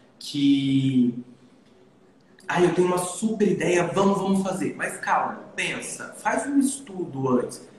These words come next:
Eu sei que muitas vezes eles não têm dinheiro pra investir em um,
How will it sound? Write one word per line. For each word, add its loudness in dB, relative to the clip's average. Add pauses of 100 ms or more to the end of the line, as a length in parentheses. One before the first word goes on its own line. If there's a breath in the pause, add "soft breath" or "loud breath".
(160 loud breath)
Eu -4
sei 2
que -6
muitas 0
vezes -6
eles 0
não -8
têm -8
dinheiro -4
pra -6
investir -2 (380)
em 6
um, 6